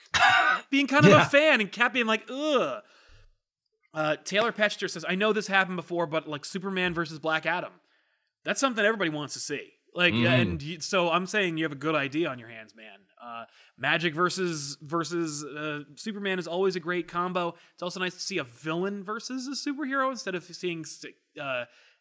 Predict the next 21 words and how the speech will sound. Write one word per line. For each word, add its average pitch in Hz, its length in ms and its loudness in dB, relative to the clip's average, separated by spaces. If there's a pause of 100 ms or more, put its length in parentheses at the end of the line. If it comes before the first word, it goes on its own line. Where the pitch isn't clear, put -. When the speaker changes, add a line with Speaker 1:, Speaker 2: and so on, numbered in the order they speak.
(420)
Speaker 2:
Shazam 160 480 -4
versus 165 220 -8
Superman. 180 460 -10 (340)
Speaker 1:
Uh, 90 40 -2
Speaker 2:
Um, 85 440 2 (200)
Speaker 1:
I, 117 480 4
I, 123 200 6
I 127 120 6
have 147 100 4
a 123 60 0
Superman 110 540 0
pitch. 95 260 -4
That 98 100 4
was 104 140 4
my 95 140 4
next 110 260 2
one, 87 140 -2
Speaker 2:
Well 82 160 2
Speaker 1:
actually, - 200 0
and 82 80 0
it's, 80 160 -8